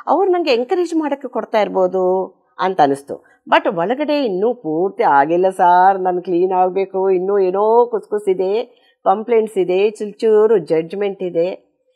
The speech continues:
ಇನ್ನೂ ಅಂಡರ್‌ಸ್ಟ್ಯಾಂಡಿಂಗ್ ಮಾಡೋ ಕಂಪ್ಲೀಟ್ ಆಗ್ತಾ ಎಷ್ಟೋ ಗೊತ್ತಿದೆ, ಜ್ಞಾನ ಬಂದಿದೆ, ಬುಕಿಶ್ ನಾಲೆಡ್ಜ್, ಥಿಯರಿ ನಾಲೆಡ್ಜ್ ಇದೆ, ಪ್ರಾಕ್ಟಿಕಲಿ ಆಗಿದೆ, ಎಕ್ಸ್‌ಪೀರಿಯನ್ಸು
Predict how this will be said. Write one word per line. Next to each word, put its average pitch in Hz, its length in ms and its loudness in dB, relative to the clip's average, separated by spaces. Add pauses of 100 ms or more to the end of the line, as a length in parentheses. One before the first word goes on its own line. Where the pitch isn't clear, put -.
(140)
ಇನ್ನೂ 214 180 -4
ಅಂಡರ್‌ಸ್ಟ್ಯಾಂಡಿಂಗ್ 202 640 -2
ಮಾಡೋ 175 260 2
ಕಂಪ್ಲೀಟ್ 190 460 -4
ಆಗ್ತಾ 185 260 0
ಎಷ್ಟೋ 214 280 -2
ಗೊತ್ತಿದೆ, 185 580 -2
ಜ್ಞಾನ 151 380 -6
ಬಂದಿದೆ, 185 460 -2
ಬುಕಿಶ್ 147 480 -8
ನಾಲೆಡ್ಜ್, 175 500 -2
ಥಿಯರಿ 185 260 0
ನಾಲೆಡ್ಜ್ 180 420 0
ಇದೆ, 147 240 0 (440)
ಪ್ರಾಕ್ಟಿಕಲಿ 247 720 0
ಆಗಿದೆ, 220 460 4 (360)
ಎಕ್ಸ್‌ಪೀರಿಯನ್ಸು 294 840 -2